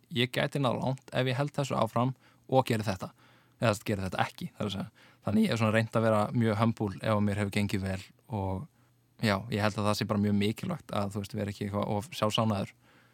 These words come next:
og bara taka lífinu með stóískri ró.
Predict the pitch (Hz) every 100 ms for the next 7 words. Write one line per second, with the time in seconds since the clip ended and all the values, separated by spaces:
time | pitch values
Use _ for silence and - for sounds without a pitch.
0 | _ _ _ 120 - 104 92 - _ _
1 | 101 95 95 98 98 98 98 110 107 -
2 | 107 127